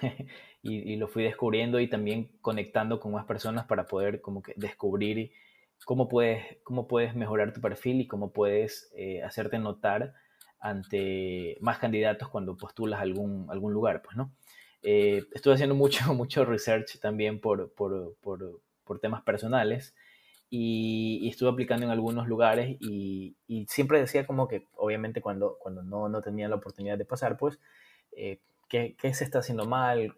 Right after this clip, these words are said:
¿Cómo, cómo se está planteando? Y siempre me hacía ese, ese cuestionamiento, ¿no? Entonces, eh, algo que es muy conocido en realidad, eh, por, por muchos en la industria,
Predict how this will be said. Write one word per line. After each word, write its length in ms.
¿Cómo, 360
cómo 180
se 100
está 200
planteando? 800
Y 80
siempre 240
me 100
hacía 240
ese, 240
ese 200
cuestionamiento, 720
¿no? 240
Entonces, 680
eh, 300
algo 320
que 300
es 100
muy 160
conocido 520
en 60
realidad, 480
eh, 380
por, 240
por 120
muchos 300
en 60
la 60
industria, 540